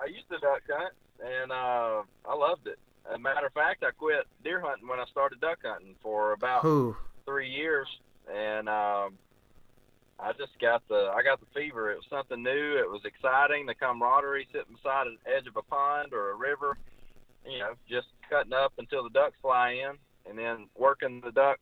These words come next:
Speaker 1: with the calls. I mean, just all of it was really exciting. And then unload your shotgun, and we had one morning where we got on some woodies, and y-,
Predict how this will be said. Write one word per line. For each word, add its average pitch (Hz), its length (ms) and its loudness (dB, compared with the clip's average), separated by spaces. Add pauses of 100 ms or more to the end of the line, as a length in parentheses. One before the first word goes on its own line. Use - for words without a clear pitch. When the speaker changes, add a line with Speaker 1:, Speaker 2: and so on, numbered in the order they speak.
Speaker 1:
with 117 100 -16
the - 60 -20
calls. 135 480 2 (180)
I 117 80 -10
mean, 104 120 -10
just 123 160 -8
all 131 280 4
of 104 100 2
it 82 60 -18
was 95 200 -16
really 120 240 -4
exciting. 107 560 -2 (720)
And 104 80 -12
then 101 320 -8 (420)
unload 127 300 2
your 113 100 -10
shotgun, 131 720 0
and 98 120 -14 (1000)
we 123 100 -2
had 127 140 4
one 139 200 -6
morning 117 280 -4
where 110 100 0
we 110 120 -4
got 117 200 4
on 113 180 -4
some 107 140 -18
woodies, 117 400 -6 (260)
and 101 560 -2 (800)
y-, 107 100 -10